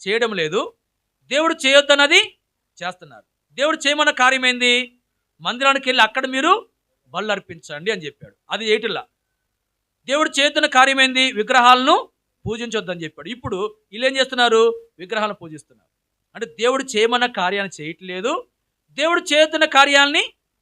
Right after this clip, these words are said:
చేస్తున్నారు. అదే యరొబాము యొక్క పాపం. ఈ పాపాన్ని విడిచిపెట్టట్లేదు వాళ్ళు. దేవుడు ఎంతో కాలం చూశాడు, చూశాడు, చూశాడు,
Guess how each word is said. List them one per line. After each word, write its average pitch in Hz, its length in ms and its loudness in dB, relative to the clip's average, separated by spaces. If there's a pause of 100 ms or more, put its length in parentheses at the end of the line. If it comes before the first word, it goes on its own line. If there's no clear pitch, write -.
(280)
చేస్తున్నారు. 165 440 -16 (580)
అదే 208 300 0
యరొబాము 208 400 0
యొక్క 185 160 -6
పాపం. 139 360 -20 (1200)
ఈ 262 100 -6
పాపాన్ని 294 420 2
విడిచిపెట్టట్లేదు 294 600 2
వాళ్ళు. 277 380 2 (840)
దేవుడు 277 260 0
ఎంతో 262 280 2
కాలం 277 440 2
చూశాడు, 285 320 0 (100)
చూశాడు, 277 360 0
చూశాడు, 285 460 2